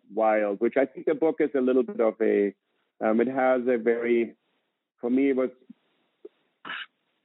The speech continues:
it, it was kind of a place to hold his memory in a different way. As we started out by saying today, Wilde is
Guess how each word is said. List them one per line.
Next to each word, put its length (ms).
it, 200
it 100
was 180
kind 200
of 80
a 80
place 460
to 120
hold 420
his 200
memory 480
in 80
a 60
different 440
way. 320
As 200
we 200
started 300
out 220
by 140
saying 320
today, 380
Wilde 380
is 80